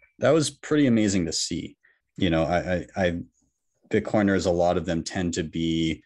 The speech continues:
what's, what's a good term? I guess freedom-oriented people, or, uh, you know, they believe in the idea, a,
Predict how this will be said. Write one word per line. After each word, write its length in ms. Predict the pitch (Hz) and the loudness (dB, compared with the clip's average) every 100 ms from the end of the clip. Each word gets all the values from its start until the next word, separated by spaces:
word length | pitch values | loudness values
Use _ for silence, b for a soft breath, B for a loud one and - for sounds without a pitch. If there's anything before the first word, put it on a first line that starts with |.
| b - - | b -12 -4
what's, 220 | 101 - | -2 -2
what's 220 | 92 - | -2 -2
a 60 | 82 | -2
good 220 | 85 - | -2 -2
term? 200 | 98 87 | -2 0
I 60 | |
guess 200 | 87 98 | 0 0
freedom-oriented 1080 | - - 92 90 90 80 82 82 82 - 80 | -2 -2 0 2 0 0 0 0 -2 -4 -8
people, 560 | - 92 - 85 85 85 | -4 -4 0 2 2 0
or, 300 | 175 80 151 B B B B | 0 0 -2 B B B B
uh, 140 | 101 92 | -2 0
you 100 | 95 | 2
know, 140 | 82 | 2
they 100 | 80 | 0
believe 360 | 80 85 85 82 | 0 2 2 2
in 80 | 82 | 2
the 120 | 80 | 2
idea, 640 | 80 78 82 82 82 80 | 2 2 2 2 2 0
a, 100 | - | -2